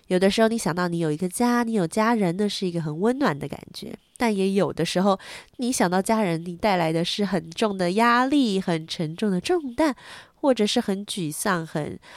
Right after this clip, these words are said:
伤心、失望这样的情绪都有可能。家庭真的是一个很有意思的地方跟环境。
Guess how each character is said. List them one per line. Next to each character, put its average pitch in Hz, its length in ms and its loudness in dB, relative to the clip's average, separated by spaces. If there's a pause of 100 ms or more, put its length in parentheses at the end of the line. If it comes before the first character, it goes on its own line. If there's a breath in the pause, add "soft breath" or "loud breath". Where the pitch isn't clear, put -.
(200 loud breath)
伤 269 320 0
心、 277 400 -6
失 - 360 -2
望 277 320 2 (160)
这 - 160 -2
样 170 140 0
的 156 100 -6
情 139 360 -8
绪 202 340 -6 (100)
都 233 120 4
有 226 120 2
可 - 380 -10
能。 - 140 -10 (280)
家 320 180 -2
庭 208 200 -2
真 190 120 0
的 170 100 -2
是 185 140 -6
一 175 60 -2
个 175 160 -8
很 165 260 -6 (460 loud breath)
有 165 240 4
意 220 220 -2
思 - 200 -6
的 156 120 -2
地 196 200 0
方 175 220 -4
跟 180 160 -4
环 127 320 -8
境。 226 200 -4